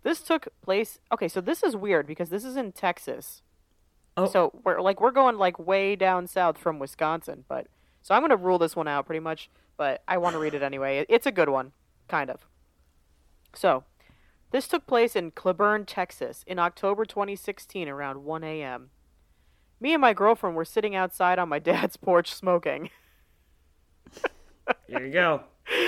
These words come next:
Speaker 1: It was dark, so it was pretty hard to see. I also wanna make note that my dad lived on about three hundred acres of vacant land.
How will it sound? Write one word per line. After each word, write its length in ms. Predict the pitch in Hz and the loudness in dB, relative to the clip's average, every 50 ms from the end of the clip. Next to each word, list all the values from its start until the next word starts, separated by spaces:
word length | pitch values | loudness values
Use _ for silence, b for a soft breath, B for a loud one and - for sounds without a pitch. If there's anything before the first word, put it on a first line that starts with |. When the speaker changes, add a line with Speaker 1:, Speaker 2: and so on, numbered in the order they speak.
| B 453 440 B 339 330 302 254 - - | B -2 -4 B -6 -8 -10 -10 2 6
Speaker 1:
It 140 | 233 233 226 | 6 8 8
was 200 | 220 214 196 - | 8 6 4 2
dark, 480 | - - 190 196 202 220 262 - - - _ _ _ _ _ _ _ | 2 4 6 8 8 6 6 2 -2 -12 _ _ _ _ _ _ _
so 160 | _ - 180 | _ 0 2
it 40 | 175 | 2
was 100 | 185 185 | 2 0
pretty 280 | - - 277 247 262 240 | -2 -4 -4 -2 2 4
hard 220 | 233 214 220 220 | 4 4 4 2
to 60 | 208 208 | 0 -8
see. 340 | - - - 135 131 127 131 _ _ _ _ _ _ _ _ _ _ _ _ _ _ _ _ _ _ _ - | -10 -10 -10 -10 -10 -10 -14 _ _ _ _ _ _ _ _ _ _ _ _ _ _ _ _ _ _ _ 0
I 100 | 196 185 | 4 8
also 260 | 196 214 240 - 277 | 8 8 8 6 4
wanna 160 | 262 262 247 226 | 2 2 2 2
make 240 | 208 196 190 _ | 0 -2 -2 _
note 180 | - 170 175 - | 0 0 0 0
that 100 | - 156 | 0 0
my 120 | 175 165 | 0 -2
dad 320 | 160 147 175 175 190 208 202 | -2 0 2 2 2 2 2
lived 240 | 190 180 175 170 165 | 0 -2 -2 0 -2
on 100 | 151 156 | -4 -2
about 300 | 156 151 151 143 131 - | -2 -2 -2 -2 -2 -4
three 220 | - - 240 240 | -8 -8 -8 -6
hundred 300 | 208 233 226 202 214 196 | -4 -4 -4 -4 -4 -4
acres 360 | 156 190 190 185 - 160 147 - | -2 -2 -4 -4 -4 -6 -6 -6
of 100 | 147 139 | -4 -2
vacant 400 | 160 165 175 - 175 165 135 143 | -2 -2 -2 -2 -6 -8 -6 -8
land. 400 | 156 151 143 135 135 135 175 | -8 -8 -8 -8 -10 -12 -16